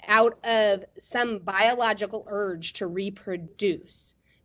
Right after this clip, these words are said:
Families are created because people make choices that they are gonna stick around, that they are gonna love, and that they are gonna raise children.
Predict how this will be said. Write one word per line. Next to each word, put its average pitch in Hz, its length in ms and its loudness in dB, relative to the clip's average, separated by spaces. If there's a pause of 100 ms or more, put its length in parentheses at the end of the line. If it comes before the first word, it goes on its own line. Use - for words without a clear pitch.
(120)
Families 302 440 2
are 277 120 0
created 208 580 0
because 190 300 -6
people 277 400 -4
make 220 260 -2
choices - 1000 -6 (320)
that 196 180 0
they 220 160 6
are 240 80 4
gonna 220 180 -2
stick 196 340 -10
around, 226 500 0
that 196 180 -4
they 190 160 0
are 185 80 2
gonna 185 180 -2
love, 214 380 2
and 220 140 0
that 175 100 -6
they 196 160 2
are 208 80 4
gonna 190 220 -2
raise 202 640 0
children. 196 720 -4